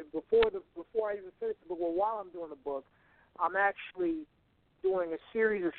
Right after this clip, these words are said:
short stories that will appear on Poetry of L McClenn's website, and, uh, it's based on a, uh, it, it's actually based in the same location as my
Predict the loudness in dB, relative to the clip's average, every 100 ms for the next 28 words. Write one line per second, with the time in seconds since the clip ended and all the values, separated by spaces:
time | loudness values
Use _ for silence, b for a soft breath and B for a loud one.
0 | 2 4 4 0 2 2 0 -10 -12 -10
1 | -6 -6 -6 0 4 4 2 b b 2
2 | 2 6 4 4 0 0 2 2 -2 -4
3 | -2 -2 -6 _ _ 0 2 2 2 4
4 | 6 2 -4 B B B B 0 2 4
5 | 4 6 6 4 0 -2 2 4 4 -4
6 | -14 -4 0 2 2 0 0 0 0 2
7 | 4 2 0 -4 -4 0 2 2 0 -10
8 | -4 2 2 2 -6 -6 2 4 4 4
9 | 4 4 2 2 0 -4 -4 -14 _ -20
10 | _ 0 0 0 -2